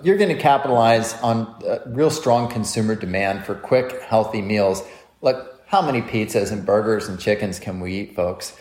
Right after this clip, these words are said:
So, uh, multiple revenue streams, dine-in, takeout, delivery, catering options.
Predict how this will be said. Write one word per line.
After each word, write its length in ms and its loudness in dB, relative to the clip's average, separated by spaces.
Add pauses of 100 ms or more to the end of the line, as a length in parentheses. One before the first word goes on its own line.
(280)
So, 260 4 (300)
uh, 320 4
multiple 300 4
revenue 340 4
streams, 320 0
dine-in, 340 2
takeout, 460 2
delivery, 500 0
catering 420 2
options. 760 0